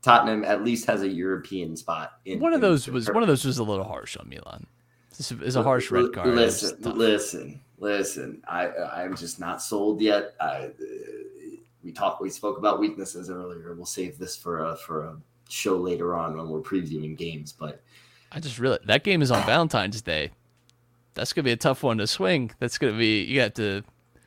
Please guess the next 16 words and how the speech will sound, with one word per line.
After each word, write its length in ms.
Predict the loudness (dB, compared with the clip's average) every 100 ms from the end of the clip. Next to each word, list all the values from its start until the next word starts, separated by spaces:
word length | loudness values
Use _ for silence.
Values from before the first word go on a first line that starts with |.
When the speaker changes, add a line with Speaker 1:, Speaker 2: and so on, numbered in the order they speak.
| _ _ _ _
Speaker 2:
go 100 | -14
talk 240 | -2 0 0
to 60 |
the 100 | -2
woman, 360 | 2 6 6 2
be 140 | -2 -4
like, 260 | -4 -2
"Ah, 380 | 2 4 6 6
you 180 | 6 4
know." 300 | 4 4 4
Speaker 1:
Well, 160 | 0 2
the 120 | 4
game's 280 | 6 6 6
in 60 |
the 140 | 6 8
afternoon. 760 | 6 6 2 2 2 -2 -6